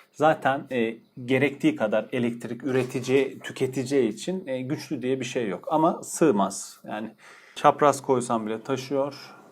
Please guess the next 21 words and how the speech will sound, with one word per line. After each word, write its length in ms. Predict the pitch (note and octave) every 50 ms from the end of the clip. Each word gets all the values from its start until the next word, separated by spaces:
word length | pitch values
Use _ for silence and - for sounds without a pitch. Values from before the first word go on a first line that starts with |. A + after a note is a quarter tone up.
| - - - - - - - _ - - - _ _ _
Teşekkür 360 | - C#3 B2+ - C3 C3 C3
ederim. 280 | B2 A#2 B2 B2+ C3 C#3+
Ankara'da 420 | C#3 C3 B2 - B2+ A#2 G#2+ A#2
oturuyorum. 680 | A#2 A#2 A#2 - A#2 B2 B2 B2 B2+ C3+ D3 D#3 D3+ - - _ _ _ _ _ -
Merakla 480 | C3+ C3+ B2+ A#2+ A#2 A#2+ - - A#2
bekliyorum. 720 | A#2+ A#2 A#2 - - - B2 A#2+ A#2+ B2 C#3+ D3+ D#3 - - _ _ _ _ _ _ _ _ _ _ _ _ _ _
Kaçırmadan 460 | - C#3 - - C3 A#2+ A#2 A2+ A#2 A#2
hepsini 280 | A#2 A#2 - B2 A2+
izliyorum. 240 | A2 A2 C#3 C#3+ C#3
Teşekkür 380 | - C3 - - A2+ - - A2
ederim. 300 | G#2+ G#2+ - - - - -
Ben 320 | - - - C#3 B2+ A#2 A#2
teşekkür 320 | G#2+ G2 G#2+ G#2 G#2+ G#2+
ederim 240 | G#2 G#2 G#2 A2 A2+
Ahmet 340 | A2 G#2+ G#2+ G#2+ G#2 - -
Bey'e. 220 | A#2+ C3 D3 C#3 D3 - - - - - - - - _ _ _ _ _ - _ _ _ _ _ _ _ _ _ _ _ -
Ahmet 320 | - E3 F3 F#3 - - D3
Bey, 220 | C#3 C#3 C#3+ C#3+ D3+
e, 560 | C#3+ C3+ C#3 C#3+ C#3 C#3 C#3+ C#3+ C#3 C#3 C3+ C3+ D3 - - - - - _ _ _ _ _ _ _ _ _ _ _ _ _ - -
aslında 680 | D#3+ D#3 D#3+ - - F#3 F3 E3 E3+ E3 D#3 - - _ _ _ _ - _ _ _ - - - - - - - - - - - - -
neon, 580 | C#3 C3+ C3 C3+ C#3 D3+ D#3+ E3 D3+ C3+ C3+ C3+